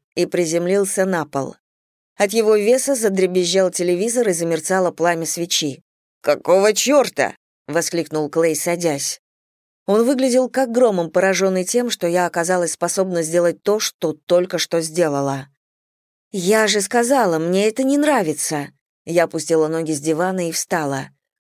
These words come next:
«Но ты не остановился!» Клей уставился на меня, медленно моргая в шоке,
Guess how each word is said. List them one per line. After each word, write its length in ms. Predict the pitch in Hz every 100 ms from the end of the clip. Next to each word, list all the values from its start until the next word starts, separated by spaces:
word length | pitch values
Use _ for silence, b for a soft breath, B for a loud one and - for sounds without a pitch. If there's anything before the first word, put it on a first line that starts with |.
| -
«Но 260 | 180 196
ты 220 | 196 208
не 140 | 226 240
остановился!» 1000 | 262 - 277 294 226 147 - 156 143 139 _ _ _ _ _ _ _ _ _
Клей 300 | - 277 269
уставился 600 | 262 - 240 175 165 160
на 120 | 165
меня, 380 | 170 175 180 208
медленно 600 | 196 175 190 185 180 170
моргая 600 | 165 160 156 160 175 170
в 60 | 156
шоке, 640 | - 208 151 - 139 139